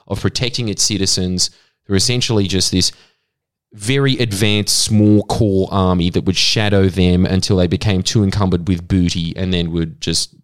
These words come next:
kill them all when they were just slowed down by their own wealth. Uh, they were able to do that for three hundred years. They were able to organize themselves so that this much, much, much larger empire with many, many more people was not able to take it.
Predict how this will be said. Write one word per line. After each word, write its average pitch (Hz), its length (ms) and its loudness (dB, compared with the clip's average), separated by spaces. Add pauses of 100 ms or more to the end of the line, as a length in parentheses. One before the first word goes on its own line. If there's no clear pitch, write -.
(280)
kill 95 200 0
them 87 180 -2
all 85 320 -4 (320)
when 90 140 -4
they 87 60 2
were 85 100 0
just 82 220 -2
slowed 87 360 0
down 82 280 -2
by 87 120 0
their 87 140 0
own 85 180 -4
wealth. - 360 -6 (440)
Uh, 90 280 0 (280)
they 104 100 0
were 104 120 0
able 151 200 0
to 135 80 0
do 110 160 0
that 90 120 0
for 101 120 -4
three 104 200 -2
hundred 92 220 -2
years. 90 200 -4
They 95 60 -2
were 95 140 0
able 143 220 2
to - 40 -2
organize 117 540 0
themselves 92 460 -2
so 95 100 -6
that 85 80 -6
this 92 180 -2
much, 117 640 2
much, 117 520 -4
much 104 500 -4
larger 92 300 -2
empire 82 400 -8
with 87 140 -14
many, 123 520 -2
many 113 260 0
more 101 240 2
people 98 380 -4
was 92 180 -4
not 110 360 0
able 98 260 -4
to 85 60 -10
take 90 400 -4
it. - 120 -16